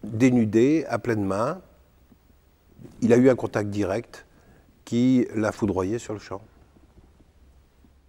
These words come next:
Un chef d'entreprise est systématiquement responsable. On aurait dû l'éviter, on aurait pu l'éviter. On se croyait à l'abri depuis vingt ans, euh, en ayant une entreprise pilote.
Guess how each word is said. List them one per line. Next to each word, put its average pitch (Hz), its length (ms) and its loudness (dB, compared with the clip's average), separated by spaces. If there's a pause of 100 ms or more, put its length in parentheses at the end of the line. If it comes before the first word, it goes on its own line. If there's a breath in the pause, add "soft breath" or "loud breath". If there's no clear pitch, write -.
(800 loud breath)
Un 98 40 -8
chef 131 160 -4
d'entreprise 123 520 -2
est 98 60 -4
systématiquement 101 720 -10
responsable. 92 640 -12 (1400 loud breath)
On 117 140 0
aurait 117 140 2
dû 120 140 0
l'éviter, 120 680 0 (180)
on 98 140 -6
aurait 98 160 -4
pu 180 260 -2
l'éviter. 110 680 -6 (600 soft breath)
On 98 720 -6
se - 160 -14
croyait 101 400 -4
à 101 80 -2
l'abri 98 500 -6
depuis 95 340 -8
vingt 92 260 -6
ans, 135 420 0
euh, 98 360 -6
en 95 180 -10
ayant 110 320 -4
une 101 100 -2
entreprise 95 400 -8
pilote. 120 540 -8